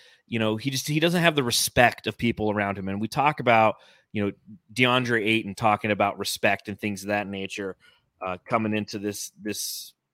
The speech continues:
uh, you know, year essentially. And, you know, we've s-,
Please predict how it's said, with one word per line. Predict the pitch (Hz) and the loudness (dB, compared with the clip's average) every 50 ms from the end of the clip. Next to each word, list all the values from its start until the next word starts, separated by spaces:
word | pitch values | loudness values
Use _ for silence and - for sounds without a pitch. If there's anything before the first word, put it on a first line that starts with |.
| _ _ _ _ _ _ _ _ _ _ 87 | _ _ _ _ _ _ _ _ _ _ -16
uh, | 87 85 85 85 85 85 - _ _ _ _ _ _ - | -14 -14 -14 -14 -16 -18 -20 _ _ _ _ _ _ -6
you | 113 104 | -4 -2
know, | 101 95 | 0 2
year | 92 95 107 117 127 120 104 95 | 4 8 8 10 10 10 8 4
essentially. | - - 107 95 95 - - 107 107 107 | 4 2 2 2 2 0 2 4 6 6
And, | 104 101 98 - - - - - - - - _ _ _ - | 6 4 2 0 -4 -12 -20 -20 -20 -20 -20 _ _ _ 2
you | 120 123 120 | 4 6 8
know, | 117 113 113 110 | 8 8 6 4
we've | 120 123 123 123 120 117 117 117 | 2 2 4 4 4 2 0 -4
s-, | 120 - - | -8 -10 -10